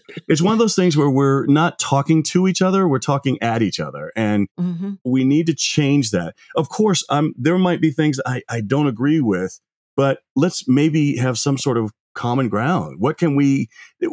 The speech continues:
Speaker 2: we all are the same no matter what happens. All these other things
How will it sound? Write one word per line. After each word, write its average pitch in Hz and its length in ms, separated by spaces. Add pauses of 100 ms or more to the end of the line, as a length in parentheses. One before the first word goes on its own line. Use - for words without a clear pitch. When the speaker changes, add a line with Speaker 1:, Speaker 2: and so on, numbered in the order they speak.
(100)
Speaker 2:
we 180 160
all 196 340
are 135 40
the 117 100
same 101 420
no 104 100
matter 101 220
what 104 180
happens. 92 380
All 143 160
these 160 200
other 143 180
things 170 480